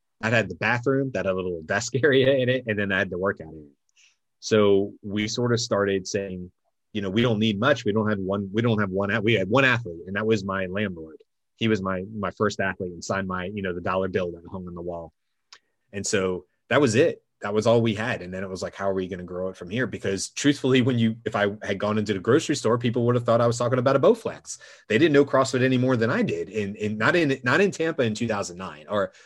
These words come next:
this, I'm sorry, at this point, it would be, uh, January of two thousand eleven. It was not a big deal. There was only, I was the eighth CrossFit affiliate in all of the Metro Tampa. I mean, from Sarasota up to Gainesville. So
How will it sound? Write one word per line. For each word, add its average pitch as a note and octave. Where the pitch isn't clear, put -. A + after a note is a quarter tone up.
this, A#2+
I'm G#2+
sorry, F#2
at E2+
this G#2
point, G2
it F2+
would E2+
be, F2+
uh, F2
January F#2+
of F2
two G2+
thousand F2+
eleven. E2
It G#2
was G2+
not G#2+
a G2+
big F2
deal. F2
There G2
was G2
only, A2+
I A2+
was B2
the A#2
eighth C3+
CrossFit G#2+
affiliate F#2+
in B2
all A#2
of A2
the G#2
Metro F#2+
Tampa. F2
I E2+
mean, F2+
from F2+
Sarasota A#2+
up G#2
to G#2+
Gainesville. E2+
So F#2+